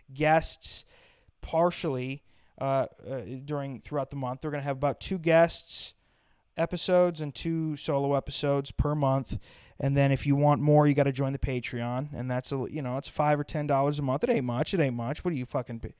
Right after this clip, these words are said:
what are you paying for fucking, you, wh-, you're paying five to ten dollars per day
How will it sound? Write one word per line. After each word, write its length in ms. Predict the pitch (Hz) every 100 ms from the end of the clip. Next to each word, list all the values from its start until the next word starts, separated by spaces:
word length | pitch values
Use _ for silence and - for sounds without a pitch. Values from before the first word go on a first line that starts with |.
| -
what 60 | 214
are 40 |
you 60 | 202
paying 240 | 208 202
for 100 | 165
fucking, 440 | - 165 156 135 - _ _ _ _ _ -
you, 180 | 214 165 170
wh-, 260 | 208 247
you're 440 | 226 - 214 214 233
paying 180 | 262
five 580 | 196 - 214 226 233 214 - - -
to 100 | 190
ten 380 | - 202 202 185
dollars 500 | 165 165 175 156 -
per 260 | - 170
day 680 | 139 131 156 147 113 107 110